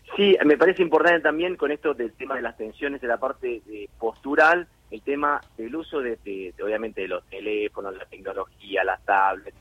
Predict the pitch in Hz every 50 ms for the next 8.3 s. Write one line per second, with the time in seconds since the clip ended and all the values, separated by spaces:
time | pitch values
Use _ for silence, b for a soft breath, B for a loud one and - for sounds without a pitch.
0 | - - _ _ _ _ - 101 101 104 101 - - 107 104 110 - - 113 113
1 | 110 110 110 - _ - 160 180 185 175 170 - 160 147 131 139 135 131 - -
2 | 165 170 160 165 151 135 135 - - - 151 - 131 - 143 131 127 139 165 185
3 | 190 175 151 - - _ _ - 139 139 139 135 120 - - 139 139 139 127 110
4 | 101 110 107 90 - _ - 73 - - _ _ - _ _ _ _ - 113 123
5 | 135 b b b b - - 110 110 110 113 107 - 65 - 127 139 147 139 147
6 | 156 147 151 147 151 151 147 139 - 120 113 113 113 107 - - 113 113 113 113
7 | 107 104 82 76 76 71 - 123 123 - 123 117 - 123 110 117 123 143 151 151
8 | 147 143 139 127 120 113